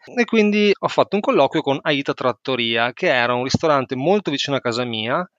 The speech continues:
e dove ho conosciuto Roberto Aita, lo chef, un grandissimo chef qua di Brooklyn, è italiano, e la sua socia Giulia Pelliccioni,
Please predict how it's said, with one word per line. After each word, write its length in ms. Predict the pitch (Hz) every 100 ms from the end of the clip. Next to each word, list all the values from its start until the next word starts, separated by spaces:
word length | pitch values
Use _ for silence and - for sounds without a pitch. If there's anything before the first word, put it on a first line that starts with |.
| -
e 240 | 185 190
dove 180 | 190 196
ho 40 | 147
conosciuto 580 | 208 220 180 156 170 -
Roberto 500 | 190 175 139 - 151
Aita, 460 | 127 110 - 185
lo 120 | 165
chef, 520 | 139 - 104 107 - 175
un 320 | 185 131 117
grandissimo 460 | 120 123 - 131
chef 320 | 117 - 127 -
qua 160 | 120
di 100 | 120
Brooklyn, 540 | 123 117 - 143 185 208 _ _ _
è 100 | -
italiano, 680 | 117 - 147 113 101 120 196 208
e 260 | - 226 226
la 100 | 156
sua 180 | - 220
socia 640 | - 131 120 - 139 143
Giulia 320 | 131 139 139
Pelliccioni, 800 | 139 143 127 123 - 117 113 120